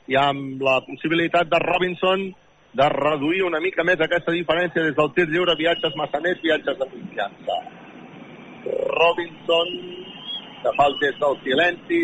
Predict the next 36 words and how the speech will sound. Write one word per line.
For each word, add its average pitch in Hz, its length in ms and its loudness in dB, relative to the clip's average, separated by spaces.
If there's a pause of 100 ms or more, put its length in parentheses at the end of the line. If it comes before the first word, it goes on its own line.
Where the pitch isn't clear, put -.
llença, 170 480 2
Patachó, 156 480 0
bàsquet, 180 560 0 (640)
per 143 240 4
posar 170 260 2
el 180 80 0
vint-i-set 185 460 0
a 175 100 4
vint 220 160 -4
i 165 160 0
tres. 190 320 2 (580)
Vinga, 175 260 2
va, 220 120 4 (120)
som-hi! 185 460 2 (380)
Està 220 240 0
jugant 220 240 2
el 190 140 2
Múrcia. 165 400 2 (920)
Hem 156 120 -8
de 147 160 2
jugar 247 160 4
amb 269 120 0
un 233 80 -2
somriure. 220 540 2
Clínica 247 420 2
La 220 100 2
Dental, 254 260 2
la 233 140 4
doctora 233 340 2
Marín. 190 360 2 (400)
Enis. 208 340 2 (680)
Enis 190 560 2
posa 190 320 4
pilota 190 340 2
interior. 175 540 2
Boníssima. 170 1300 0